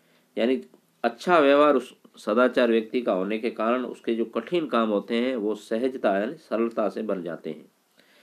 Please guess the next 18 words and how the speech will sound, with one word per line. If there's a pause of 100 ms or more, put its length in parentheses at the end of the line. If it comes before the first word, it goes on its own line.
(400)
इसके
द्वारा
मनुष्य
अपनी (100)
असीम
शक्ति
को
प्रकट (640)
कर
सकता
है, (220)
यानी
मनुष्य
के
अंदर (300)
असीम
शक्ति
है।